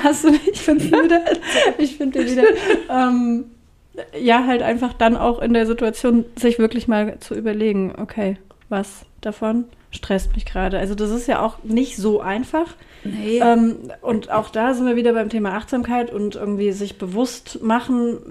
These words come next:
Speaker 1: was gerade irgendwie so wirklich passiert.
Speaker 2: Mhm.
Speaker 1: Aber genau das ist ja, ähm, in der Situation dann eine Möglichkeit
Speaker 2: Ja.
Speaker 1: einfach, sich zu, okay, zu, zu sehen, okay, ich fühle mich gerade gestresst. Krass.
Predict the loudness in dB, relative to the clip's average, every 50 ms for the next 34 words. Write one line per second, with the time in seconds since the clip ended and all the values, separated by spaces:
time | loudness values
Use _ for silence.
0 | -20 -20 -20 -20 -18 -18 -18 -18 -14 -6 -2 -2 -2 -2 -4 -10 -12 -14 -12 -8
1 | -4 -2 -2 -2 -2 -2 -4 -2 -2 -2 -4 -4 -4 -6 -8 -8 -10 -10 -10 -10
2 | -8 -4 -4 -4 -4 -4 -4 -4 -2 -2 -2 -4 -4 -6 -6 -4 -4 -4 -4 -4
3 | -6 -4 -4 -4 -4 -6 -6 -10 -6 -4 -4 -2 -4 -4 -6 -10 -16 -20 _ -20
4 | -20 _ -10 -8 -6 -6 -6 -6 -4 -2 -2 -2 -2 -2 -2 -2 -2 -4 -6 -4
5 | -4 -4 -4 -4 -2 0 2 2 2 2 0 0 -2 -4 -6 -8 _ -4 -2 0
6 | 0 2 4 4 4 2 0 -4 -12 -14 -14 -14 -14 -12 -12 -12 -10 -8 -4 0
7 | 0 0 0 -2 -6 -12 -18 -20 -20 -20 -20 -20 -20 -20 -20 -20 _ _ -6 -2
8 | -2 -2 -2 -4 -10 -8 -6 -6 -4 -4 -6 -10 -10 -10 -14 -14 -14 -16 -16 -18
9 | -18 -18 -14 -8 -6 -4 -2 2 2 2 2 0 -2 -6 -4 -2 -2 -2 -4 -6
10 | -10 -18 -16 _ -10 -10 -10 -8 -8 -6 -6 -8 -8 -8 -10 -10 -8 -8 -10 -10
11 | -10 -10 -8 -8 -8 -10 -14 -20 -20 -20 -20 -20 -18 -14 -10 -8 -6 -6 -8 -10
12 | -14 -18 -20